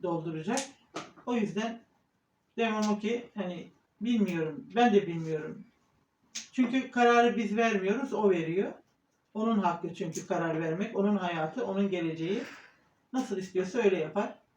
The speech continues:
Böyle işte arkadaşlar. Ben şöyle fasulyemi kırayım. Güzelce yıkayayım. Soğanımı, salçamı kavurayım.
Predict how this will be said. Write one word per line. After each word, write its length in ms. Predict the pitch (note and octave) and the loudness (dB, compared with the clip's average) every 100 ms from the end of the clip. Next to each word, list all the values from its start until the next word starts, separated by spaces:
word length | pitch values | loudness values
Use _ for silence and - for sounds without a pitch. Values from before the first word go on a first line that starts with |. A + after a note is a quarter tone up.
| _ _ _ _ _ _ - | _ _ _ _ _ _ -6
Böyle 200 | A3+ F#3+ | 0 2
işte 220 | D#3 F3 | 0 -6
arkadaşlar. 440 | D#3+ E3+ D#3+ F#3+ G#3+ - _ _ _ _ _ G3+ | -6 -6 -6 -6 -8 -10 _ _ _ _ _ 0
Ben 100 | G3 | 2
şöyle 300 | G#3 F#3+ F#3+ | 2 0 0
fasulyemi 680 | F#3+ G3+ F#3 E3+ E3 - - _ | -2 -2 -2 -2 -6 -10 -18 _
kırayım. 420 | A3+ G#3 F#3 F#3 - _ - - _ _ | 2 4 4 0 -12 _ -20 -20 _ _
Güzelce 440 | G3+ F#3+ G3+ - E3 | -4 4 6 6 0
yıkayayım. 520 | F3+ G#3 F#3 E3+ - - _ _ | -2 -2 -4 -6 -10 -18 _ _
Soğanımı, 460 | - G#3 G3+ F3+ E3 | -6 2 4 2 -2
salçamı 520 | - G3+ - F3 D#3+ | 2 4 4 -4 0
kavurayım. 480 | G#3 G#3 G#3 G#3+ | 2 2 2 0